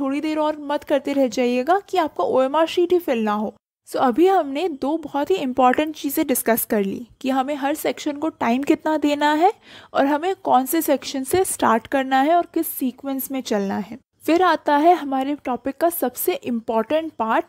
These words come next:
which is filling of O M R sheet। हमारा नीट पेपर ऑफलाइन है, so आपने भले ही पूरा क्वेश्चन अच्छे से सॉल्व कर लिया, सब कुछ आंसर निकाल लिया, लेकिन अगर आप अपने ओएमआर शीट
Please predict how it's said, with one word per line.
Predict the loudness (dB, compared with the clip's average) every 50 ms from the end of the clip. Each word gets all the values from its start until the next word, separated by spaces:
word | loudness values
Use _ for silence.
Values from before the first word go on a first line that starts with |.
| -4
which | -8 -8 -6 -4 -4 -4
is | -4 -4 -2
filling | 2 2 4 4 2 0 0 -2 -4
of | -2 0 0
O | 0 0 0
M | 0 0
R | 0 -2 -2
sheet। | -4 -6 -8 -8 -8 -6 -8 -8 -8 _ -20 -20 _ _ _ _ _ _ _ -6
हमारा | 0 2 4 6 6 4
नीट | 2 2 -2 -2 -2 -2 -2 0 0
पेपर | 0 0 0 0 -2 -2 -2 -2 0 0
ऑफलाइन | 0 0 0 0 0 2 2 2 2 0 -4
है, | -4 -4 -6 -6 -10 _ -20 -20 _ -10
so | -4 0
आपने | 2 2 2 0 0 -4 -4
भले | -2 -2 -2 0 2 2
ही | 2 2 2 2 2
पूरा | 0 0 -4 -4 0 0 0 0
क्वेश्चन | 0 0 -2 -2 -2 -2 -4 -4
अच्छे | -4 -4 -4 -6 -6 -4 -4
से | -2 -2 -4
सॉल्व | -4 -2 0 2 2 2 0 -2 -2
कर | -2 -2 0
लिया, | 0 -2 -2
सब | -4 -2 -2 -4 -4 -4 _ _
कुछ | -2 0 2 2
आंसर | 2 0 0 0 0 0 0
निकाल | -2 -4 -2 0 2 2 2
लिया, | 2 0 0 0 -2 -4 _ -18 -20 -14 _ -6
लेकिन | -4 -2 -2 0
अगर | 0 0 -2 0 0 2 2
आप | 2 0 0 -4
अपने | -8 -10 -10 -8
ओएमआर | -4 -2 0 0 0 0 0 -2 -2 -2
शीट | -2 -2 -4 -4